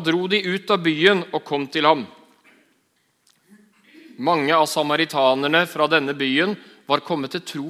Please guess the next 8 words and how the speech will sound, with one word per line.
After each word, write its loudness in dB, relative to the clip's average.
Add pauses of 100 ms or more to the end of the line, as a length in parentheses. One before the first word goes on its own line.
på -2
Jesus, -4 (1080)
på -4
grunn -2
av 2
det -2
kvinnen -2
sa 2